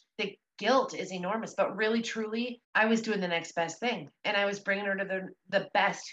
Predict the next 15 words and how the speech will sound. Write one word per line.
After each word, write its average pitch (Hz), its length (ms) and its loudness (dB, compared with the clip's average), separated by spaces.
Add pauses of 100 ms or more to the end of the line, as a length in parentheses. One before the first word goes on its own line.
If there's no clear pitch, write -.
people. 196 460 -2
And 196 100 0
I 196 160 6
was, 190 320 2 (400)
I 220 80 4
still, 220 300 2
we 240 100 0
still 240 260 2
see 254 240 -2
some 320 200 -6
of 190 80 -6
those 135 180 -8
people. 117 460 -8 (440)
It's - 300 -2 (400)
just, 226 600 2